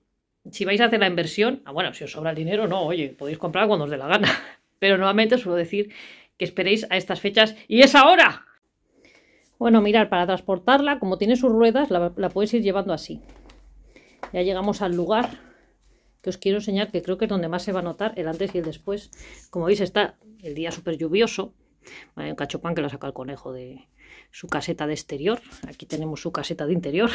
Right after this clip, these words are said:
<laughs> Entonces, como veis, esto está sucísimo. O sea, incluso arrastra la puerta y deja ahí sus rayas. A veces hay hasta barro. Hoy por lo menos no hay barro, pero a veces es que hay hasta barro. Y creo que aquí es donde mejor se va a notar el antes y el después.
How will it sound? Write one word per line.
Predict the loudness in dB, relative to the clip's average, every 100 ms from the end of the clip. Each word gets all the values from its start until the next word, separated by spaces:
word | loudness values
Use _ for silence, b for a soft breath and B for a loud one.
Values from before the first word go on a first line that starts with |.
| -4 B B B B _
<laughs> | -2 -2 -8 -10 -10 -10 -8 -12 -14 -20 -6
Entonces, | 4 8 8 8 6 2
como | 4 6
veis, | 6 4 -6
esto | -10 -10
está | -6 -8 -8
sucísimo. | 2 2 4 2 2 -2 -6 -14 b b b
O | _
sea, | 0 0
incluso | 0 0 0 0 -2
arrastra | -2 0 4 4
la | 6
puerta | 6 6 2 -2
y | 0
deja | 0 0
ahí | -2
sus | -2 -2
rayas. | 0 0 0 -2 -4 B B B B 2
A | 4
veces | 8
hay | 8
hasta | 8 4
barro. | -2 -4 -10 -20 _
Hoy | -14 -4
por | -2
lo | 0
menos | 0 0
no | 0
hay | 2
barro, | 4 4 4 2
pero | 0 -2 -4
a | -8
veces | -6 -4 -6
es |
que | -4 -2
hay | -2
hasta | -4 -6
barro. | -12 -12 -18 b b b b b -12
Y | -2
creo | 4 6
que | 6
aquí | 4
es | 2
donde | 2 2
mejor | 0 -2
se | 0
va | 0
a |
notar | 2 0 -4 B B B B B
el | 4 4
antes | 6 6 6
y |
el | 4
después. | 2 -6 -8 -6 -10